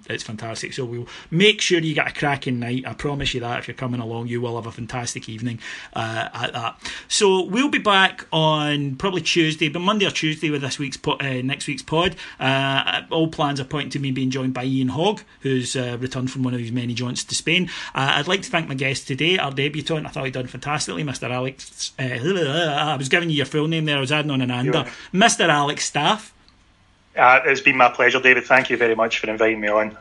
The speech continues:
Speaker 2: Um,
Speaker 1: Where can they follow
Speaker 2: and,
Speaker 1: you
Speaker 2: uh,
Speaker 1: on the,
Speaker 2: hope
Speaker 1: on
Speaker 2: I
Speaker 1: the
Speaker 2: haven't
Speaker 1: Twitter?
Speaker 2: bored them too much.
Speaker 1: No, you've, you've been very good. Where can they follow you individually on the Twitter?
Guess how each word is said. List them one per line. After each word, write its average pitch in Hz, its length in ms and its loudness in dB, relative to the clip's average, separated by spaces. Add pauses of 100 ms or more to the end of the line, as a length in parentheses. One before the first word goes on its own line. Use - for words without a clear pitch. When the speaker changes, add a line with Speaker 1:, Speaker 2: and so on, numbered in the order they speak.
(140)
Speaker 2:
Um, 107 460 2 (120)
Speaker 1:
Where 196 140 6
can 214 160 0
they 202 80 2
follow 110 280 6
Speaker 2:
and, 117 80 8
Speaker 1:
you 113 80 8
Speaker 2:
uh, 110 120 8
Speaker 1:
on 185 120 0
the, 180 180 2
Speaker 2:
hope 135 160 8
Speaker 1:
on 131 80 2
Speaker 2:
I - 20 6
Speaker 1:
the - 60 6
Speaker 2:
haven't 123 240 6
Speaker 1:
Twitter? 123 60 4
Speaker 2:
bored 135 180 6
them 147 100 -2
too 143 180 4
much. - 280 2
Speaker 1:
No, 254 160 6
you've, 269 240 0
you've 226 160 -4
been 220 100 -2
very 233 200 4
good. 196 180 2
Where 233 160 4
can 226 140 -2
they 202 60 2
follow 190 280 4
you 175 260 4
individually 156 480 0
on 147 160 -4
the 135 60 -6
Twitter? 135 400 -6